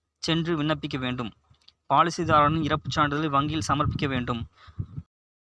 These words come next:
கிளைம் செய்வதற்கு இறப்புச் சான்றிதழ் மட்டுமில்லாமல் மருத்துவமனை ரசீது, போட்டோ,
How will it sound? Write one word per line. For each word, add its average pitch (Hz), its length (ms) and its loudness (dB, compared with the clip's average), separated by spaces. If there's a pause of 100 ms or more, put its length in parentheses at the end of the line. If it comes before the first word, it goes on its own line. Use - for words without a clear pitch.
(480)
கிளைம் 170 260 4
செய்வதற்கு 160 500 2
இறப்புச் 165 360 2
சான்றிதழ் 160 300 6
மட்டுமில்லாமல் 147 600 4
மருத்துவமனை 151 520 2
ரசீது, 143 460 2 (260)
போட்டோ, 156 360 2